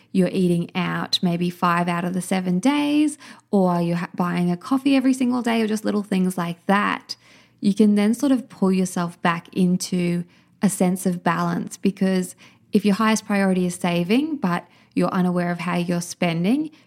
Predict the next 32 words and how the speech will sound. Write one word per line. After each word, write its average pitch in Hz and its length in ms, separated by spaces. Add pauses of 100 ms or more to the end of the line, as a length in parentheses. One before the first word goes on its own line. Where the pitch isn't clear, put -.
you're 208 140
going 214 380
to 233 140
subconsciously 175 680
feel 175 320
that 165 220
imbalance. - 760 (440)
And 208 200
likewise, 208 600
if - 180
one 208 160
of 254 100
your 240 120
highest 196 580
priorities 180 960 (440)
is 196 200
your 196 100
relationship, 185 1080 (760)
but - 200
then 202 200
at 285 60
the 269 160
end 196 180
of 196 120
your 185 200
week 180 360
that 196 140
you've 185 320
mapped 180 320
out 190 240
your 180 180
time, 180 580